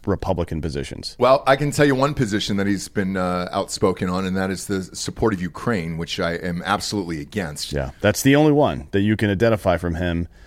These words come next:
Speaker 1: so that's not gonna work.
Speaker 2: And you know where I learned it? Tucker Carlson.
Speaker 1: Yeah,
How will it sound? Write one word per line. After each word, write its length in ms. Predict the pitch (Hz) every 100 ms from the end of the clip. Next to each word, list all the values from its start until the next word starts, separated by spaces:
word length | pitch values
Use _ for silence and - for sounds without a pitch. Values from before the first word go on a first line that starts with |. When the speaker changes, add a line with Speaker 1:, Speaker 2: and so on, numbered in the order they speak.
| -
Speaker 1:
so 520 | - 98 87 85 82 - - 101
that's 260 | 123 127
not 140 | 110 78
gonna 160 | 76
work. 260 | 67 71 92
Speaker 2:
And 80 | 123
you 80 |
know 80 | 131
where 140 | 143 135
I 40 |
learned 200 | 123 139
it? 180 | 196 - - - - - - - - - - -
Tucker 300 | - 92 104
Carlson. 440 | 92 82 73 - -
Speaker 1:
Yeah, 260 | 85 71